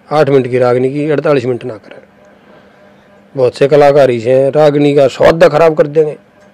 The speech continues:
चार कलिया में मन मानना पचास मिनट की वार्ता दे देंगे। ये तो गाने के साथ खिलवाड़ है। रही यारदाश्त की बात,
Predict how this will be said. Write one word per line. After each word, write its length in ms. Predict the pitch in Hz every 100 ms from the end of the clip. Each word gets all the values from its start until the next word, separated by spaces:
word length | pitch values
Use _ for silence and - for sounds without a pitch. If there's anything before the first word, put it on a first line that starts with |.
| _ _ _ _ _ _ _ _ _ _ _ _ -
चार 380 | 156 156 156 - -
कलिया 340 | 147 143 135 113
में 180 | 120 143
मन 180 | 139
मानना 260 | 131 127 135
पचास 380 | 135 - - 165
मिनट 220 | 170 151
की 220 | 147 143 135
वार्ता 320 | 131 120 127
दे 140 | 113
देंगे। 320 | 113 113 113 - _ - - _ _ _ _ _ _ _ _ _ - - - - -
ये 120 | 139 156
तो 180 | 151
गाने 280 | 139 143 147
के 80 | 139
साथ 140 | 123
खिलवाड़ 440 | - 160 131 95 -
है। 120 | - - _ _ _ _ _ _ _ _ _ _ - -
रही 300 | 107 156 175
यारदाश्त 440 | 143 139 143 -
की 120 | -
बात, 260 | 139 139